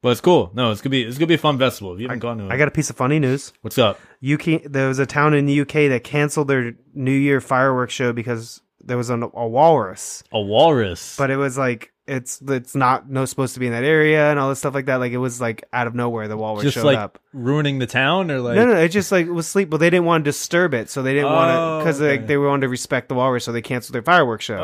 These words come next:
Speaker 1: Okay.
Speaker 2: And th-, all that ended up happening and s-, they canceled the show.
Speaker 1: Yeah.
Speaker 2: The next day, the Walrus was still there. He masturbated.
Speaker 1: What?
Speaker 2: There's a video of it and everything. His fan, they use their fin and they just, like,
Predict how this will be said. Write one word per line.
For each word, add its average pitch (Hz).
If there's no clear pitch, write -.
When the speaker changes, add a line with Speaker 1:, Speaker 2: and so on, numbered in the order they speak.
Speaker 1:
Okay. 104
Speaker 2:
And 120
th-, 131
all 147
that 160
ended 165
up 131
happening 127
and 123
s-, 117
they 123
canceled 170
the 214
show. 147
Speaker 1:
Yeah. 113
Speaker 2:
The 127
next 143
day, 160
the 147
Walrus 143
was 135
still 143
there. 127
He 123
masturbated. 127
Speaker 1:
What? 165
Speaker 2:
There's 151
a 143
video 160
of 180
it 196
and 190
everything. 139
His 117
fan, 175
they 139
use 165
their 175
fin 185
and 160
they 160
just, 160
like, 160